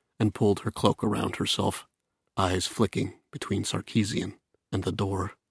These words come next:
The tall woman looked down on her, and then took blankets from her neatly made bed. She quietly covered Colborne. She then held up a second blanket before Mela,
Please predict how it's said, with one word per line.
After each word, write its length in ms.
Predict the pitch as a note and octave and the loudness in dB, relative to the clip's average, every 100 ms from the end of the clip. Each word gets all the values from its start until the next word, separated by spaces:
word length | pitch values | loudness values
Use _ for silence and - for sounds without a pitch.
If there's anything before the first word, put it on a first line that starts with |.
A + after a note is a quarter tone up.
| _ _ _ _ _ | _ _ _ _ _
The 100 | B2 | -2
tall 380 | - C3+ A#2+ A#2 | 4 8 8 8
woman 340 | G#2+ G#2 G2+ | 6 4 4
looked 280 | G#2 - _ | 0 -2 _
down 380 | A#2 G#2 G2+ G#2+ | 2 2 2 2
on 220 | - A2 | 0 -2
her, 320 | - G2+ E2+ - _ _ _ - | 0 -2 -2 -8 _ _ _ -2
and 160 | A2 | 2
then 140 | G2 F#2+ | 4 2
took 280 | - G#2+ - | -2 -6 0
blankets 440 | G#2 F2 - - | 0 2 -2 -4
from 200 | - G2 | -2 0
her 140 | F#2+ G2 | 0 0
neatly 440 | G2+ - - G#2+ | 0 0 -2 0
made 340 | G2+ G2 G2 | 0 0 -2
bed. 360 | - G2+ G2 - _ _ _ _ _ | -2 -2 -4 -10 _ _ _ _ _
She 140 | - | 0
quietly 520 | A#2+ - A2+ G#2+ - A2 | 2 4 4 4 0 -2
covered 420 | - G#2 G2 - | -2 -2 -2 -2
Colborne. 640 | - G#2+ G#2 G2 F#2 F#2 _ _ _ _ _ _ | 0 0 0 -2 -4 -6 _ _ _ _ _ _
She 200 | - B2+ | 6 8
then 340 | A#2 A2+ G2+ | 8 6 4
held 260 | G#2 G2+ G2 | 4 4 2
up 120 | - | 0
a 60 | |
second 420 | - - A2+ - - | 0 2 2 0 -2
blanket 380 | - F#2 - - | -4 -2 -6 -4
before 360 | G2 - G2+ | -4 2 2
Mela, 440 | G2 G#2+ G2+ F#2 | 2 0 0 -2